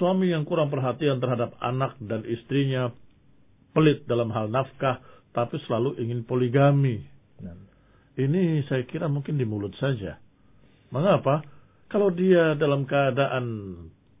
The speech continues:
Speaker 1: kurang atau dalam keadaan pelit dalam hal nafkah, dia tambah istri, dia akan, tidak akan mampu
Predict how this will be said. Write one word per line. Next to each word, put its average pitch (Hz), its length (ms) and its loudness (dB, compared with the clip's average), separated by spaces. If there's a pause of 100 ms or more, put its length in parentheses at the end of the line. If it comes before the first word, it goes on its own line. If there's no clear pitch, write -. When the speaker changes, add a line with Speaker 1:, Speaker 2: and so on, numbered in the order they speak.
(340)
Speaker 1:
kurang 131 420 2
atau 120 80 -6
dalam 120 320 -2
keadaan 117 880 -2
pelit 139 400 2
dalam 113 320 -2
hal 107 160 -4
nafkah, 165 480 -2 (560)
dia 143 160 6
tambah 123 320 0
istri, 131 400 -2
dia 156 320 -2
akan, 110 480 -8 (800)
tidak 110 240 -2
akan 104 160 -4
mampu 127 400 -6